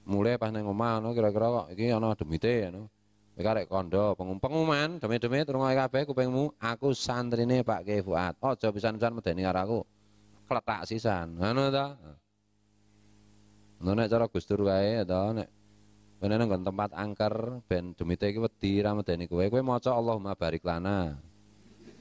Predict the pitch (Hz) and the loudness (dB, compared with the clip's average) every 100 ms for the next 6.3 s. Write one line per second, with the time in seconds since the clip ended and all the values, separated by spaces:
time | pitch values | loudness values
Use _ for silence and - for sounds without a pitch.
0 | - - 76 82 90 95 98 113 110 - | -20 -14 -2 0 2 2 0 -4 -10 -16
1 | - - - - - - - 113 92 95 | -20 -20 -20 -20 -20 -18 -4 -2 0 2
2 | 117 127 127 - 131 127 120 127 113 95 | 2 2 0 0 2 2 2 2 2 2
3 | 127 - 117 - _ _ _ _ _ - | 0 -2 -14 -16 _ _ _ _ _ 0
4 | 123 120 120 123 123 110 151 143 131 113 | 0 0 0 0 0 -2 -4 -4 -6 -8
5 | 123 123 123 113 113 120 - 196 170 143 | -6 -4 -2 0 -2 -2 2 2 2 -2
6 | 135 127 135 | -2 -2 -4